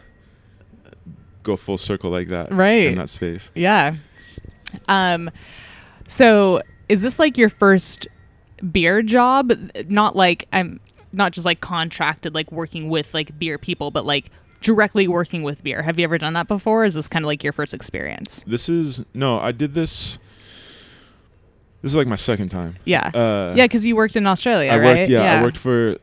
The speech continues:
Speaker 1: Stomping Ground Brewery in Australia, in Melbourne. And they were great.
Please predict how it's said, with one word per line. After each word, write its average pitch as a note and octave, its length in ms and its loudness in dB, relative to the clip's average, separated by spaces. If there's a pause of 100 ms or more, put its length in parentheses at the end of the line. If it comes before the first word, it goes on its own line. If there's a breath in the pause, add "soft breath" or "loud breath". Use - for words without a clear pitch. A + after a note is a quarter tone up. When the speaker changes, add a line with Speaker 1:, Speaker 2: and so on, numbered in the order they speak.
(240)
Speaker 1:
Stomping A2+ 480 -2
Ground G#2+ 380 0
Brewery G2 540 2
in F#2+ 180 2
Australia, G2 600 -2
in F#2 120 -2
Melbourne. A#2+ 360 -4 (840)
And G2+ 260 -2
they G#2 100 -2
were F#2+ 360 -4 (580)
great. F#2+ 320 -4